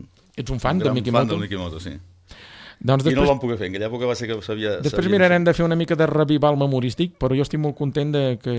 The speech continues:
Speaker 1: ens acompanyis. Ja et dic, perdona si no t'ho hem dit abans, perquè,
Speaker 2: Home,
Speaker 1: home.
Speaker 2: teníeu motius, eh? Que hem fet moltes coses de concerts i tot això que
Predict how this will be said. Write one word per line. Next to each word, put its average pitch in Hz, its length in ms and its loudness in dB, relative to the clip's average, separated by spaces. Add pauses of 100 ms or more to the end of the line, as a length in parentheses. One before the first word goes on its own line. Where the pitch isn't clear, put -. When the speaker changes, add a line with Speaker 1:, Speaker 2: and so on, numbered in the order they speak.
(140)
Speaker 1:
ens 117 180 -10
acompanyis. 120 640 -6 (200)
Ja 107 140 -6
et 110 80 -4
dic, 135 80 -10 (240)
perdona 117 340 -4
si 139 140 -6
no 135 100 -2
t'ho 123 220 -4
hem 120 180 -4
dit 117 160 -4
abans, 123 380 -4
perquè, 117 240 -8 (1120)
Speaker 2:
Home, 135 200 0
Speaker 1:
home. - 20 0
Speaker 2:
teníeu 123 240 0
motius, 110 320 -4
eh? 117 160 -6
Que 165 80 -10
hem 104 80 -8
fet 104 160 -8
moltes 104 280 -8 (120)
coses 107 160 -4
de 98 80 -8
concerts 107 640 -4
i 101 80 -8
tot 98 160 -8
això 107 160 -8
que 113 140 -6